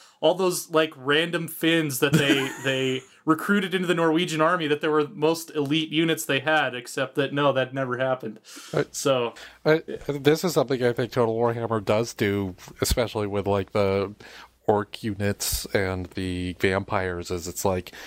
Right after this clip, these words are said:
Speaker 3: yeah, you're gonna wanna have a lot of trash to surround your good stuff. It kinda integrates that into the lore.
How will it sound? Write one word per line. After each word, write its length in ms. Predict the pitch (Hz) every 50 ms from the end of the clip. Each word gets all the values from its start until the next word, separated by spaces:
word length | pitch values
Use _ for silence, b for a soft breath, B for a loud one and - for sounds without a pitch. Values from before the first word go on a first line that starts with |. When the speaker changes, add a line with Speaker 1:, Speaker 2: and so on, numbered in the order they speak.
| B B
Speaker 3:
yeah, 180 | 127 123 123
you're 180 | 110 120 120 120
gonna 180 | 117 135 127 123
wanna 180 | 120 120 113 104
have 200 | 117 117 113 -
a 60 | 110
lot 220 | 101 104 104 104
of 60 | 101 -
trash 520 | - - 117 104 104 101 98 - - -
to 160 | - 110 95 87
surround 500 | - - - 104 95 95 95 101 95 -
your 60 | 98 87
good 200 | 90 101 92 -
stuff. 340 | - - 107 92 90 -
It 60 | 90 -
kinda 280 | 104 104 92 104 - -
integrates 500 | 110 98 - 101 - 98 95 92 - -
that 200 | - 95 92 92
into 240 | 90 92 92 - 98
the 120 | 90 90 87
lore. 460 | 87 87 90 90 90 90 95 98